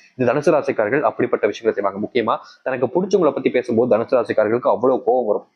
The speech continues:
"இவன், இவன் எப்படி பேசலாம், இவன் எப்படி பேசலாம் எனக்கு பிடிச்சவங்க?" அப்படின்ற மாதிரி அவங்க மேல அந்த அளவுக்கு கோபமா இருப்பாங்க தனுசு ராசிக்காரர்கள்.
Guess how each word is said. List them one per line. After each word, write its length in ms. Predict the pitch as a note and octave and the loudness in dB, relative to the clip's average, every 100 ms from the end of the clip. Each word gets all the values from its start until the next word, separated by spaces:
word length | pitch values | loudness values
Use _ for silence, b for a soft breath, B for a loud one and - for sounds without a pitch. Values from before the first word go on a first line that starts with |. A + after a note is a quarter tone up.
| _ | _
"இவன், 340 | G#2 A2 A#2+ B B | 0 0 -2 B B
இவன் 240 | B2+ C3 C3+ | -2 2 2
எப்படி 180 | C#3 F#3+ | 0 2
பேசலாம், 380 | D#3 C3 C3+ C3 | 2 2 0 2
இவன் 200 | A#2 B2 | 4 4
எப்படி 240 | B2 F#3 | 2 2
பேசலாம் 360 | D#3 C#3 C3 A#2 | 2 0 0 -2
எனக்கு 180 | A2 | -2
பிடிச்சவங்க?" 300 | A2+ B2+ A2+ G2+ | -2 0 2 2
அப்படின்ற 280 | A2 G#2 | 2 0
மாதிரி 260 | G2+ F#2+ G#2+ C3+ B B | 0 2 2 0 B B
அவங்க 240 | A2+ A#2+ | -4 -2
மேல 180 | A2 A#2+ | 0 0
அந்த 260 | G#2 A#2+ C3+ | 0 0 2
அளவுக்கு 260 | C#3 D3+ C#3+ | 2 0 2
கோபமா 380 | A2 A2 A2 G2+ | 4 4 2 0
இருப்பாங்க 320 | G2+ F#2+ G#2+ - | 0 0 0 -2
தனுசு 260 | G2+ G2+ G2+ | -4 -2 0
ராசிக்காரர்கள். 640 | F#2+ - - F2+ F2+ - | 0 -2 -2 -2 -4 -16